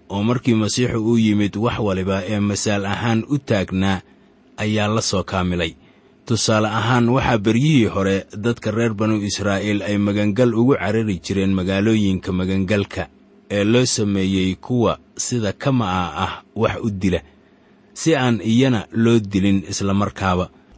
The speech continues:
oo qaraabada qofka la dilay aanu uga aarsanin. Ficilkaas isaga ah wuxuu masaal u ahaa Masiixa oo isagu magangalyo siinaya dembiilayaasha.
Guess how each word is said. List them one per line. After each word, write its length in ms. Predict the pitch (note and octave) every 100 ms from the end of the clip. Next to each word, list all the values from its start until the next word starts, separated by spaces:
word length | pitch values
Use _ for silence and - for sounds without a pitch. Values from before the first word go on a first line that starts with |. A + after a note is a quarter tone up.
| - - -
oo 180 | A2+ G#2+
qaraabada 600 | A#2 A2 A2 A#2+ C3+ A#2 G2+
qofka 320 | C#3+ - A#2+
la 180 | A#2+ C3
dilay 360 | A#2+ F#2+ F2+ E2+
aanu 400 | G#2+ G#2+ G#2 G2+
uga 320 | F#2 A2 B2+
aarsanin. 680 | F#2 G2+ F#2 - F#2+ F#2+ F2+ - - - _ _ _
Ficilkaas 680 | - D#3 C#3+ C3 C3 A#2+ -
isaga 380 | A#2 C#3 C3 G#2 F2+
ah 120 | E2 F#2+
wuxuu 260 | A2 A2+
masaal 460 | G#2+ G#2+ - A2+ A2+
u 80 | A2
ahaa 320 | G#2 G#2 G2+
Masiixa 640 | G2 G2 - A#2+ - G#2
oo 200 | G2+ G2+ G2+
isagu 320 | - B2+ A2+
magangalyo 640 | G#2 G2+ G2+ G2+ G2+ G#2+ A#2+
siinaya 600 | - B2 A#2+ A#2 F2 F2 -
dembiilayaasha. 920 | G2 G2 F#2 F#2+ F#2 F#2+ F#2+ - E2